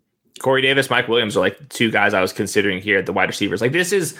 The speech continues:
this is, like, the range where you definitely want to grab one of these wide receivers. But even, like, Damian Harris, like you said, and Raheem Mostert, like, those guys can be productive. I just think that in our build, like, we, we need to just keep hammering the wide receivers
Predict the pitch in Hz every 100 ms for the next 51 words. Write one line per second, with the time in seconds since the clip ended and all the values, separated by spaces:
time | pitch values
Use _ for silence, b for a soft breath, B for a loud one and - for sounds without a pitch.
0 | B B 151 156 185 180 156 131 135 127
1 | 135 131 107 131 135 135 117 117 117 -
2 | _ _ - 117 117 113 113 110 104 101
3 | 104 101 113 123 123 143 190 196 170 160
4 | 175 156 160 170 165 143 135 143 151 165
5 | 123 127 120 113 82 131 131 156 110 131
6 | 175 98 85 127 170 127 110 - 113 104
7 | 101 101 98 b b _ - 110 104 104
8 | 107 107 135 135 123 117 113 113 113 101
9 | 107 98 98 - 117 - 107 147 170 156
10 | 131 127 110 - 127 117 117 110 107 95
11 | 98 95 90 - 95 92 92 87 -